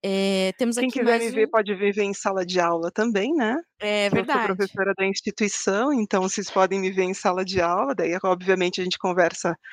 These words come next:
Speaker 2: mais longamente por esses assuntos.
Speaker 1: É, temos um comentário aqui também da Thalita,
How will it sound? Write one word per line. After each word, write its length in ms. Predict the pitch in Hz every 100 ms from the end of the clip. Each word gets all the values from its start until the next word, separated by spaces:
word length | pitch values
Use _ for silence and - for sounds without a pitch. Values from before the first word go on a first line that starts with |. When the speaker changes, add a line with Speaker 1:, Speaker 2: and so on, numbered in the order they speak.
| - -
Speaker 2:
mais 400 | 175 165 165 - -
longamente 760 | 180 185 190 180 175 170 185 -
por 120 | -
esses 260 | 196 - 190
assuntos. 600 | 233 - 165 190 - - _ _ _ - - - - - - - _ -
Speaker 1:
É, 560 | 196 196 190 185 185 - -
temos 280 | 233 240 254
um 80 |
comentário 500 | 262 262 262 254 240
aqui 160 | 247 247
também 240 | 247 233
da 120 | 233 247
Thalita, 680 | 269 262 233 220 - 185